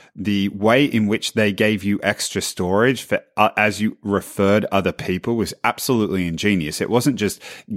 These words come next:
it wasn't just, uh, getting, uh, getting other people to sign up. Like, there was something in it for the person you referred. There was something in it for you. And even now, when I think about doing marketing stuff, like, having that thickness of incentive where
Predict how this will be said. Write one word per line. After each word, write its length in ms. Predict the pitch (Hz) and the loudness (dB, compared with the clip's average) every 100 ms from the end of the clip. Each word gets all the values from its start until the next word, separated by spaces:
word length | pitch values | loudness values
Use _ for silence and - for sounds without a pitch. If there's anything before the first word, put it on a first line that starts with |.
| 87 - | -8 -2
it 120 | 117 | 2
wasn't 340 | 120 131 147 | 4 2 -2
just, 440 | - 117 107 - - | 0 2 2 -2 -6
uh, 240 | 98 92 87 - - - 92 | -4 -2 -4 -8 -20 -16 -4
getting, 640 | 113 113 117 110 104 92 _ | 0 2 4 2 0 -4 _
uh, 300 | 95 90 87 | -2 0 0
getting 320 | 85 127 113 | 0 2 2
other 180 | 110 104 | 2 0
people 320 | - 107 104 | 0 -2 -2
to 80 | 92 | -4
sign 260 | - 104 101 | -2 0 2
up. 160 | - | 0
Like, 200 | 92 87 | 0 0
there 100 | 104 | 0
was 140 | 101 - | 0 2
something 340 | 127 - 127 | 0 2 4
in 100 | 117 | 4
it 120 | 117 | 2
for 100 | - | -2
the 80 | 101 | -4
person 400 | - 104 98 107 | 0 0 2 0
you 140 | 101 | 2
referred. 460 | 101 - 95 90 87 | 0 0 0 2 2
There 80 | 95 | 0
was 120 | 92 | 0
something 320 | 110 - 107 | -4 -2 -2
in 80 | 98 | -2
it 100 | - | -2
for 140 | - | -6
you. 340 | 90 104 110 92 - - - | -4 0 0 0 -6 -20 -6
And 260 | 104 107 107 135 | 0 0 2 4
even 280 | 147 135 | 4 6
now, 220 | 107 117 104 | 4 4 2
when 160 | 95 | 0
I 80 | 90 | -2
think 240 | 87 110 | -2 -4
about 500 | 104 95 90 85 - | -2 0 -2 -2 -8
doing 320 | 90 113 95 90 | -2 0 0 0
marketing 440 | 113 - 101 90 | 0 0 -4 -4
stuff, 400 | - 95 80 - | -4 -4 -4 -4
like, 280 | 95 82 - - - | -4 -4 -10 -20 -12
having 540 | - 120 123 135 120 | -2 0 2 2 2
that 300 | 107 101 - | 2 0 -2
thickness 480 | - 135 - 113 - | -4 -4 -2 -2 -2
of 120 | 98 | -2
incentive 640 | 95 85 110 110 101 87 - | -2 -2 -2 -2 -2 -4 -2
where 240 | 98 95 | -2 -2